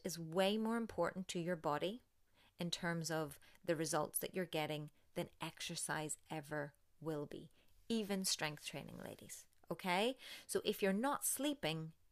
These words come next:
you're not gonna get results. If you're not sleeping, you are not gonna have good, optimal health.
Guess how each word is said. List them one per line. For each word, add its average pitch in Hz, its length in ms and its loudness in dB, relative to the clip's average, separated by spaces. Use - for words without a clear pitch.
you're 180 140 2
not 185 200 4
gonna 175 160 -2
get - 220 -2
results. - 520 -4
If 185 200 -4
you're 202 80 2
not 240 320 0
sleeping, 190 800 0
you 180 240 -4
are 196 80 6
not 185 400 2
gonna 185 200 0
have 170 520 -2
good, 185 340 6
optimal 165 520 0
health. - 480 -2